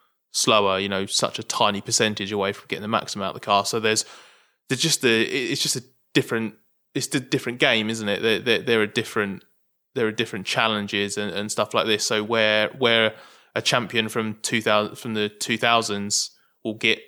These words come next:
more points in a certain column, the drivers from the fifties will be getting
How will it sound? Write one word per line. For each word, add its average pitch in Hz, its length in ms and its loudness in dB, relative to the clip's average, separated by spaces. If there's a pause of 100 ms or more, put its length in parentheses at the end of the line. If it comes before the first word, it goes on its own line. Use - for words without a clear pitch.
(100)
more 120 220 0
points - 680 -2
in 117 120 -6
a 104 40 -6
certain 110 360 2
column, 110 560 0 (160)
the 107 220 0
drivers 110 420 4
from 110 140 -4
the 104 40 -6
fifties 104 440 -2
will 110 80 -4
be 107 100 -4
getting 101 320 -2